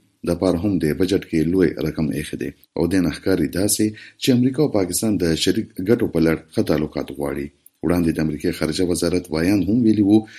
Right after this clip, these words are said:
که چېرې افغانستان کې د ترهګر ډلو موجودګي او پاک افغان پوله باندې د ترهګر شبکو په هکله د یورو خبر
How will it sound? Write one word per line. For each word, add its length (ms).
که 80
چېرې 220
افغانستان 520
کې 100
د 20
ترهګر 400
ډلو 260
موجودګي 520
او 120
پاک 320
افغان 360
پوله 220
باندې 260
د 220
ترهګر 400
شبکو 420
په 140
هکله 260
د 120
یورو 240
خبر 240